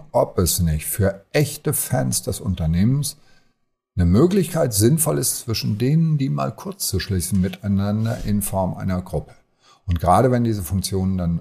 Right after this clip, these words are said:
weiter ausgebaut werden, ist das durchaus eine sinnvolle Sache, wenn Sie keine eigene App haben, in der Sie das Ganze abbilden können. Das waren sie schon wieder,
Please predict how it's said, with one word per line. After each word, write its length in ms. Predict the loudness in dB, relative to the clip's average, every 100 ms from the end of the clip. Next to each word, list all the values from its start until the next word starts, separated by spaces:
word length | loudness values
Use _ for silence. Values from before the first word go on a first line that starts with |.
| -4
weiter 320 | -6 -6 -4
ausgebaut 580 | -4 -4 -6 -6 -8 -6
werden, 400 | -4 -2 -4 -4 _ _ _
ist 220 | -4 -2
das 180 | -2 -6
durchaus 500 | -4 -6 -6 -8 -6
eine 80 | -4
sinnvolle 440 | -2 -4 -2 -4
Sache, 400 | -2 -2 -2 -4
wenn 220 | 0 0 0
Sie 120 | -2
keine 300 | -4 -6 -6 2
eigene 440 | 2 4 2 0
App 240 | -4 -6 -6
haben, 400 | -6 -2 -4 -4 -12 -18 -4
in 200 | 0 2
der 200 | 0 -2
Sie 100 | -4
das 180 | -4 -4
Ganze 300 | -2 -4 -4
abbilden 520 | -8 -6 -10 -10 -14
können. 280 | -18 -18 -18 -20 _ _ _ _ _ _ _ _ _ _ _ _ _ _
Das 140 | 0 2
waren 180 | 2
sie 80 | 2
schon 180 | 2 0
wieder, 240 | 0 -4